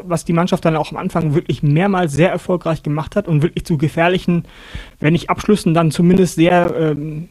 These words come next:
gefährlichen Torannäherungsszenen kam, die zu gefährlichen Abschlüssen hätten führen können, wenn die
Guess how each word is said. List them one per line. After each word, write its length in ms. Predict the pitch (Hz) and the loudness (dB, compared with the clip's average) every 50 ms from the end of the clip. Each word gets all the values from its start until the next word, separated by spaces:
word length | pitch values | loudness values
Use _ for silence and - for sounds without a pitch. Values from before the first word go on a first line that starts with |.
| 180 190 | -16 -10
gefährlichen 580 | 196 156 147 - - 160 151 156 151 156 147 - | -6 -4 -4 -2 0 -2 -2 0 0 0 -2 0
Torannäherungsszenen 1300 | - 180 175 - - 190 202 185 151 143 135 120 135 143 135 - - - - - 147 143 143 143 131 | 2 2 2 2 4 4 4 4 4 2 2 0 -2 -4 -4 -6 -8 -8 -4 -2 0 0 0 -2 -2
kam, 280 | - 151 147 156 156 | -2 -2 0 0 0
die 320 | 143 151 156 156 156 151 147 | 2 2 2 2 0 0 -2
zu 300 | - - - 156 147 143 | -6 -4 -2 -2 -2 0
gefährlichen 480 | 139 147 - - 156 156 151 - - | -2 -4 -2 0 0 0 0 -4 -6
Abschlüssen 400 | - 170 - - 160 135 - - | -10 -12 -4 -4 -4 -4 -2 -2
hätten 220 | 143 131 147 - 131 | -2 -2 -2 -4 -8
führen 320 | - - 180 170 160 143 | -4 0 2 2 2 2
können, 180 | - 147 143 143 | -2 -2 -2 -2
wenn 160 | 143 143 143 | -2 -2 -2
die 80 | 139 | -4